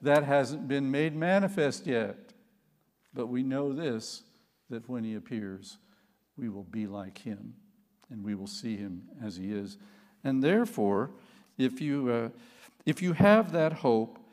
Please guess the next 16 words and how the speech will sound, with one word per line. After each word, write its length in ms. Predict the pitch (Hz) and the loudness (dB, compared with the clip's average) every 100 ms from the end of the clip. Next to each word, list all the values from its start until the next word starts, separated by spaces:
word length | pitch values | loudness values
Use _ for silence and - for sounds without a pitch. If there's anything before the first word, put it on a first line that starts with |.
| _ - | _ 2
everyone 420 | 160 165 156 151 | 2 4 4 4
who 120 | 147 | 2
has 360 | 117 139 123 - | 0 2 2 0
this 200 | 127 123 | -4 -4
hope 320 | - 117 113 | -2 -2 0
in 100 | 120 | -2
him 360 | 104 117 113 101 - - _ - | -2 -4 -4 -8 -18 -20 _ -8
purifies 720 | - 156 143 143 123 113 - | 0 0 0 2 2 2 -2
himself 580 | 113 - 113 98 98 - - - _ - | -6 -4 0 0 -2 -10 -20 -20 _ -8
just 320 | 156 123 - | -4 -4 -6
as 160 | 117 - | -10 -6
he 180 | 113 | -4
is 140 | 104 98 | -4 -8
pure. 420 | - 117 92 85 - _ _ _ _ _ _ _ _ _ _ _ _ _ _ _ _ _ _ _ _ _ _ _ _ _ _ _ _ _ _ _ _ _ _ | -6 -4 -4 -8 -16 _ _ _ _ _ _ _ _ _ _ _ _ _ _ _ _ _ _ _ _ _ _ _ _ _ _ _ _ _ _ _ _ _ _
So 240 | - 151 135 | -8 -2 0
that 140 | 127 | -2